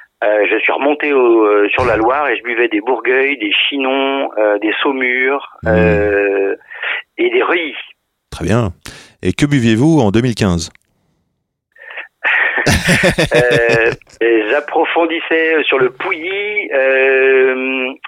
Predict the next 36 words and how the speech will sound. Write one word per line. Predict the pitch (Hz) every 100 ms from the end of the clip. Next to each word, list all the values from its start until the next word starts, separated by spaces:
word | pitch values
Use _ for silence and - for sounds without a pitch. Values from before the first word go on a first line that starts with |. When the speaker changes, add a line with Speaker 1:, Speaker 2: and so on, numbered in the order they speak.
| -
Speaker 1:
euh, | 120 117 117 107
je, | 127 131
je, | 135 117 117 117
je | 120
partais. | 120 117 - 147
Je | 139
dé-, | 131
alors | 117 143 117 -
si, | 180 117
il |
y | 127
a |
une | 123
petite | 113 - 165
découverte, | 139 - 117 113 -
euh, | 101 98 95 95
qui | -
remonte | 101 120
à | 107
peu | -
de | 127
temps. | 123 135 _ - - - - - -
Euh, | 107 110 104
c'est |
de | -
redécouvrir | 143 170 170 160 143
les | 123 110
Savenières, | 160 131 143 143 123
les | 107
Quarts | - 127
de | 139
Chaume, | 139 - 147 135
les | 117
Coteaux | 156 151
du | 143
Léon. | 127 107